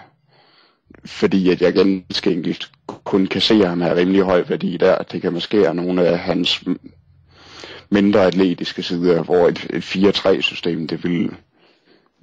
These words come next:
det vil showcase, at han mangler noget hurtighed. Og dermed så bliver hans værdi, jeg tror stadig, han kan spille positionen, men så bliver hans værdi væsentligt mindre. Og s-, og så kan jeg bare ikke se nogen grund til, at, at man skulle vælge ham til et fire tre forsvar.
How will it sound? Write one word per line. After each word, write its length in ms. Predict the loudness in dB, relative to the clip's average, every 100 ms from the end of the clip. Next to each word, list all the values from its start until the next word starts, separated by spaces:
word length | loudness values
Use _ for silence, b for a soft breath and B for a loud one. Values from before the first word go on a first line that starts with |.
| _ -18 -18 _ B B B B B B -2
det 100 | 0
vil 120 | 2
showcase, 640 | 4 4 4 2 0 -2 -4
at 140 | -2
han 120 | -2
mangler 280 | -2 0 0
noget 220 | 2 0
hurtighed. 440 | 2 2 2 0 -4 -12 b b b b b b b _ -6
Og 160 | -2 2
dermed 320 | 2 2 0
så 180 | -2 -6 _ -6
bliver 200 | 0 2
hans 240 | 0 -4
værdi, 300 | -8 -8 -8
jeg 80 | -6
tror 180 | -4 -2
stadig, 220 | 2 2
han 100 | 2
kan 80 | 0
spille 280 | 2 2 2
positionen, 600 | 0 -2 0 0 0 -2
men 120 | -2
så 140 | -4 -6 _
bliver 220 | 2 2
hans 240 | 2 -4 -6
værdi 300 | -6 -4 0
væsentligt 380 | 0 -2 -2
mindre. 400 | 0 0 0 0 -4 B B B
Og 120 | B
s-, 420 | -4 0 0 0 0
og 120 | 0
så 140 | -2
kan 120 | 0
jeg 80 | 0
bare 160 | 0 0
ikke 120 | 0
se 160 | 0 -2
nogen 240 | -4 -2
grund 280 | -2 -4 -4
til, 140 | -2
at, 300 | 0 0 -2
at 160 | -4 -2
man 140 | -4
skulle 280 | -4 -2 2
vælge 160 | 4 2
ham 200 | -2 -4
til 160 | -4
et 80 | -6
fire 200 | -6 -4
tre 240 | -2 -2
forsvar. 540 | -2 -4 -2 -4 -6